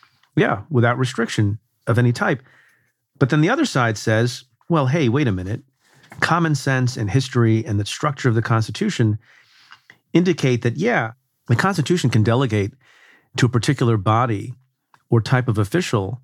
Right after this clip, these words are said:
some role, but it's always been understood in this country that those things can be reviewable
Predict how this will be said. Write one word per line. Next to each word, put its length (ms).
some 320
role, 520
but 100
it's 100
always 280
been 140
understood 340
in 80
this 140
country 440
that 180
those 240
things 300
can 160
be 80
reviewable 800